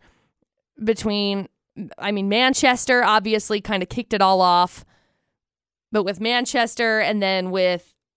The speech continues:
her losing Mac Miller,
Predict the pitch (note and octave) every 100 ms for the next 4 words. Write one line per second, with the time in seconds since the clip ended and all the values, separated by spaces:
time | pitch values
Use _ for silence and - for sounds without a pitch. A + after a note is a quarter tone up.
0 | - F#3+ G#3+ G3+ F#3+ F#3 - G#3 A3 A#3
1 | F#3+ G#3 G3+ G3 F#3+ F3 _ _ _ _
2 | _ G#3 G#3 G3+ G3+ G#3 F3+ E3 F#3+